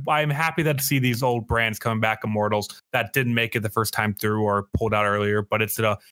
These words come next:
historic brand that's gonna be coming with fans. They know what they're doing, and clearly, um, Evil Geniuses have been making a ton of big moves recently. So I'm totally on board with this. I don't care about the whole Echo Fox thing anymore. I'm kinda moving on from that.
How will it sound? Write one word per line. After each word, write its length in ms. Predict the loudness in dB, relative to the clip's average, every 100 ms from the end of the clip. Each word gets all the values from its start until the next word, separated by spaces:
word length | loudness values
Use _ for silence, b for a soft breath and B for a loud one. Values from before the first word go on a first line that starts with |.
| -6
historic 440 | -2 0 0 0
brand 320 | 0 2 2 0
that's 120 | 0
gonna 180 | 0 0
be 160 | 0
coming 360 | 0 0 2 2
with 120 | 0
fans. 520 | -2 0 0 -2 -6 b _ -2
They 160 | 0
know 240 | 0 0 0
what 140 | 0
they're 80 | 0
doing, 380 | 0 2 2 2
and 140 | 0
clearly, 520 | -2 0 0 0 -2 -2
um, 460 | 0 2 0 -4 -2
Evil 180 | 0 2
Geniuses 460 | 2 2 2 0 2
have 100 | 2
been 100 | 2
making 280 | 0 0
a 80 | -2
ton 240 | -2 -2 2
of 80 |
big 160 | 2 2
moves 320 | 2 0 0
recently. 500 | -2 0 0 0 0 _ _ _
So 400 | -6 -2 0 -2 _ _ _ _
I'm 180 | -2 0
totally 300 | 2 2 2
on 140 | 0
board 220 | 0 0 0
with 140 | 0
this. 220 | -2 -2
I 160 | 0 0
don't 260 | 0 -4
care 300 | -4 0 2
about 220 | 2 0 0
the 60 |
whole 140 | 0 0
Echo 220 | -2 -2
Fox 320 | 0 -2 -2
thing 120 | -2
anymore. 340 | 0 2 2 0
I'm 120 | 0
kinda 220 | -2 0
moving 300 | 0 0 2
on 120 | 0
from 200 | -2 -2
that. 280 | -2 -2